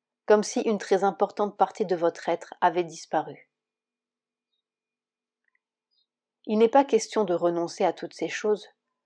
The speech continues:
puisqu'elles constituent, au moins en grande partie, la raison d'être et le but de votre existence. Mais il faut renoncer à tout attachement pour elles, afin de vous sentir capable de vivre sans elles,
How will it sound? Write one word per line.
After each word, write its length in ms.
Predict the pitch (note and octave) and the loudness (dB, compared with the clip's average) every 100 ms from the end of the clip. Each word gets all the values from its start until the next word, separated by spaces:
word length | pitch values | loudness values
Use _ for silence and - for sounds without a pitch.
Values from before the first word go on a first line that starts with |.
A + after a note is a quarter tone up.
| _ - | _ -8
puisqu'elles 380 | G#3 - G3 | -4 2 2
constituent, 640 | - G#3+ - A3 - A3+ - _ - | 0 -6 -6 -8 -6 -8 -8 _ -6
au 80 | F3+ | -4
moins 220 | F#3+ G3+ | 2 2
en 100 | F3 | 2
grande 260 | E3 E3 D#3+ | 0 -4 -2
partie, 460 | D3+ - - E3+ _ _ _ _ _ | -6 -6 -16 -18 _ _ _ _ _
la 160 | G3 F#3+ | 8 8
raison 260 | G3+ F#3+ | 8 2
d'être 420 | G3 F3+ F3 - - - | 2 2 2 -8 -10 -2
et 60 | |
le 120 | F#3 | 0
but 280 | F3 E3 F3+ | 0 -4 -4
de 60 | F#3 | -4
votre 260 | D#3+ E3+ | -2 -6
existence. 800 | E3+ D#3 D3 - D3 C3 - - _ _ _ _ _ _ _ _ _ _ - | -6 -8 -10 -10 -12 -12 -16 -18 _ _ _ _ _ _ _ _ _ _ -2
Mais 120 | G3 | 0
il 80 | G3 | 0
faut 200 | - F#3+ | 2 2
renoncer 480 | F3+ G#3+ A3 - B3+ | 4 2 0 0 0
à 100 | F#3 | 0
tout 160 | - A3+ | -2 -2
attachement 480 | G3 F#3 F3+ F#3+ | 0 -2 -4 -6
pour 300 | F3+ - D#3 | -6 -6 -4
elles, 200 | D3+ D3 - _ _ _ _ _ - | -4 -6 -16 _ _ _ _ _ 4
afin 300 | F#3+ G#3+ G#3 | 6 6 4
de 80 | |
vous 160 | F#3+ F3 | 2 -2
sentir 420 | - F#3+ - F#3+ | -4 -4 -4 -4
capable 480 | - G3 G#3 F#3+ F3 | 0 2 4 4 2
de 80 | E3 | -2
vivre 360 | D#3 F3 D#3+ | -4 -6 -4
sans 340 | D3+ - F#3 D#3+ | -4 -4 -4 -4
elles, 240 | D#3+ D3+ | -6 -6